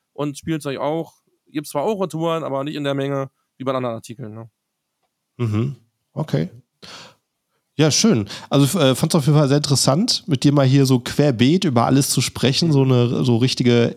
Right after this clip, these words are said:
Speaker 2: ehrliche Händlererfahrung, so aus
Speaker 1: Ja.
Speaker 2: dem Alltag.
Speaker 1: Mhm.
Speaker 2: Ähm, d-, zum Schluss frage ich immer noch, ob's irgendwo etwas gibt, wo du sagst, „Hey, das ist etwas, das sollte jeder Händler wissen, das sollte jeder befolgen.“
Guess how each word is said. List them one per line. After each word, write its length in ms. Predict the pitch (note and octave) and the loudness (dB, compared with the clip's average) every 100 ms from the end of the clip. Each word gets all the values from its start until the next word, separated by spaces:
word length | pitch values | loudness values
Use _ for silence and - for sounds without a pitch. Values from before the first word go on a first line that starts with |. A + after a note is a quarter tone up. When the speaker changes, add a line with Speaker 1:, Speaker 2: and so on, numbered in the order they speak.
| - | -4
Speaker 2:
ehrliche 500 | C3+ C3 C3 B2+ A2+ | 0 2 2 2 2
Händlererfahrung, 1000 | A2 C#3+ D3+ - - - C3 C3+ C#3 D3+ | 2 2 2 2 -2 -2 0 0 0 0
so 160 | - | -2
aus 100 | A2+ | -2
Speaker 1:
Ja. 60 | - | 0
Speaker 2:
dem 140 | G#2+ | -2
Alltag. 520 | G2+ G#2+ C#3+ C#3+ - - _ _ _ _ _ _ _ _ _ - - A2 - | 0 0 0 -2 -4 -18 _ _ _ _ _ _ _ _ _ -20 -16 -16 -16
Speaker 1:
Mhm. 80 | C#3 | -2
Speaker 2:
Ähm, 480 | C3+ C3+ C3+ C3 B2 | 2 4 4 4 0
d-, 160 | B2 - - _ _ - - | -2 -10 -16 _ _ -20 -10
zum 200 | - D3 | -2 0
Schluss 180 | C3 F#3 | 2 0
frage 200 | D3+ D3 | 0 0
ich 80 | D#3+ | 2
immer 140 | D3+ | 2
noch, 320 | D3 C3+ - _ _ _ | 2 -2 -8 _ _ _
ob's 500 | A#2+ - - - - - - | -2 -2 -6 -4 -2 -4 -10
irgendwo 500 | - D#3 C#3 C3 B2+ | -2 2 2 2 2
etwas 600 | B2+ F2+ - A#2+ - A#2+ | 0 -6 -4 -2 0 0
gibt, 240 | - C#3+ - | 0 -2 0
wo 40 | |
du 60 | A#2+ | 2
sagst, 360 | A2+ A2 - | 2 0 0
„Hey, 100 | A#2 | 2
das 140 | A2+ A2 | 2 2
ist 60 | |
etwas, 300 | G#2 A2+ A2+ | -2 -2 -2
das 80 | - | -2
sollte 220 | A#2+ A2 | -2 0
jeder 180 | A2 A2 | 2 2
Händler 320 | G#2+ A#2 G#2+ | 2 2 0
wissen, 260 | A2 A2+ B2 | 0 -2 0
das 160 | A2+ - | 0 0
sollte 220 | A2 A2 | 0 2
jeder 180 | A2 G#2 | 2 2
befolgen.“ 600 | G#2 - A2+ A#2 A2+ | 0 0 2 2 0